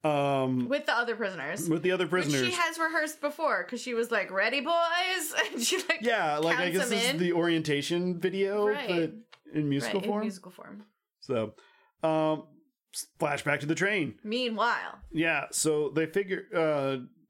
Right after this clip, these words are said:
Speaker 1: Dominic and Constantine are discussing, like, we need to find this key, and it's in a statue,
Speaker 2: Mm-hmm.
Speaker 1: but
Speaker 2: In this museum.
Speaker 1: in a, in a certain museum,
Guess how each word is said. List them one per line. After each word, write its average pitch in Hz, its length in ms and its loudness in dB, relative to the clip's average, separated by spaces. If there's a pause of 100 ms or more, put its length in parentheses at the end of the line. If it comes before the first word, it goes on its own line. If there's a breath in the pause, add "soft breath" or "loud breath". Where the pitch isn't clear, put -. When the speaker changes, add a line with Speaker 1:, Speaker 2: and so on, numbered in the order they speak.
(140)
Speaker 1:
Dominic 170 460 0
and 135 840 0
Constantine 160 400 0
are 127 40 2
discussing, 123 360 -2
like, 110 200 -4
we 127 80 0
need 131 100 0
to 131 40 -6
find 127 240 0
this 117 180 -4
key, 156 680 0 (320 soft breath)
and 131 140 0
it's 127 140 -4
in 127 80 0
a 113 100 -2
statue, 147 720 0 (480 soft breath)
Speaker 2:
Mm-hmm. 214 140 -6
Speaker 1:
but - 240 2
Speaker 2:
In 254 140 0
this 254 220 -2
museum. 226 680 -6
Speaker 1:
in 160 120 4
a, 151 240 -2
in 151 120 2
a 147 80 2
certain 170 340 0
museum, 190 520 2